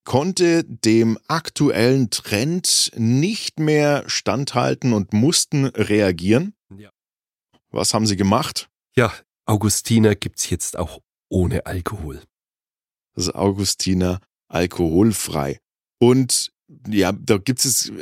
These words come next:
Speaker 1: ehrlich gesagt gar nicht so viel groß darüber zu reden, aber es ist natürlich schon für München, für so eine, für so eine bekannten Brauerei, ist natürlich schon ein großer Wurf gewesen in den Medien.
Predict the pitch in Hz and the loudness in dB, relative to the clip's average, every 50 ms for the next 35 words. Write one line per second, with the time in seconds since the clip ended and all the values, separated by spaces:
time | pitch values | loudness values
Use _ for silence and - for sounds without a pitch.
0 | - - - 107 120 131 120 - 123 - - - 98 120 131 117 - 113 - - | -14 -8 -2 -2 0 0 0 0 -2 -2 -2 -2 0 0 0 0 -2 -4 -2 -4
1 | 113 92 - - 110 120 - - 120 101 113 110 120 107 - - 98 87 107 123 | -6 -4 -2 -2 -2 -2 0 -2 -2 0 0 -2 -2 -2 -2 -2 0 0 0 2
2 | 131 110 107 104 - - - - - 117 - - 117 120 110 - - - 117 139 | 2 2 2 2 0 0 -2 -2 -2 -2 -2 -2 0 0 0 0 2 2 2 2
3 | 147 123 _ _ _ _ _ _ _ _ _ _ _ - - - - 113 101 101 | 0 -4 _ _ _ _ _ _ _ _ _ _ _ -16 -8 -2 0 2 2 2
4 | 110 135 - - 170 156 127 104 - 107 95 104 110 110 104 98 95 - - - | 2 2 2 2 0 0 -2 -6 -6 -4 -2 0 2 2 2 0 -2 -6 -18 -20
5 | _ _ _ _ - - 95 92 90 90 - _ _ _ _ _ _ _ _ _ | _ _ _ _ -10 -6 -4 -2 -2 -4 -4 _ _ _ _ _ _ _ _ _
6 | _ _ _ - - - - - 104 - - 123 107 92 90 87 87 87 87 92 | _ _ _ -16 -16 -10 -6 -6 -4 -4 -4 -2 0 2 2 4 4 4 2 2
7 | 98 131 180 _ _ _ _ _ _ _ _ _ _ _ _ _ - 117 101 117 | 2 0 -2 _ _ _ _ _ _ _ _ _ _ _ _ _ -2 0 0 0
8 | 107 - 113 110 101 95 - 113 120 135 131 90 110 98 - 90 98 120 - 135 | 0 0 0 0 0 2 2 2 2 2 0 -2 -2 -4 -2 0 0 2 2 2
9 | 113 107 117 123 - - 143 120 123 131 135 - 139 123 113 98 101 95 101 107 | 2 2 0 0 0 -4 -6 -4 -4 -4 -2 0 0 2 2 2 2 2 2 2
10 | 123 139 175 208 | 2 0 0 -2